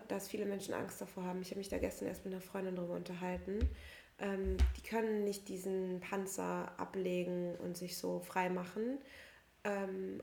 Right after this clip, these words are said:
aber wenn man das macht, dann erfährt man wirklich, ähm, so ein, so ein Gefühl von Zugehörigkeit und Akzeptanz und, ähm, und Liebe, ohne Scheiß. Ich,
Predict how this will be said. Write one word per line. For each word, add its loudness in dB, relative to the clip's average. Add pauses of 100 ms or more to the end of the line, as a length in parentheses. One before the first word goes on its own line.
aber 0
wenn 2
man 4
das -2
macht, 0
dann 2
erfährt 0
man 2
wirklich, -4
ähm, -2
so -2
ein, 0 (720)
so 2
ein 6
Gefühl -2
von -2
Zugehörigkeit 2
und -2
Akzeptanz 0
und, -2 (440)
ähm, -2
und 0
Liebe, 6
ohne 4
Scheiß. 2
Ich, -6